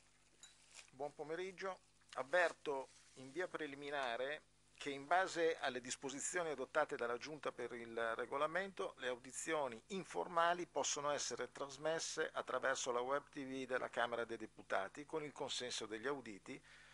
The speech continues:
mentre non è prevista alcuna resocontazione.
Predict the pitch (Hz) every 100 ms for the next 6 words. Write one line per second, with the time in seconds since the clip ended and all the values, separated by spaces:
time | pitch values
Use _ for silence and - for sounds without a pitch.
0 | - - - 139 156 160 156 151 147 139
1 | - 165 127 117 - 127 - 160 147 -
2 | 117 110 113 139 143 131 113 117 101 101
3 | - 78 67